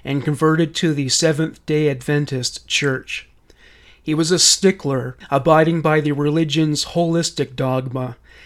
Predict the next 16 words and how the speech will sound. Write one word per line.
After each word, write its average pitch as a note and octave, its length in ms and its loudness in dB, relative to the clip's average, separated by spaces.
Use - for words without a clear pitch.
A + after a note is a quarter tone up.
which D3 240 -2
insisted D#3 560 2
upon D#3+ 320 2
a C#3 60 0
healthy D3 380 0
lifestyle. C#3 840 -2
Such - 260 2
recreational F3 920 2
indulgences C#3+ 1000 0
like C3+ 380 -4
junk D3 340 0
food D3 480 -2
and C3+ 160 -4
tobacco C#3 840 0
were C3+ 160 -4
verboten. C#3 840 -2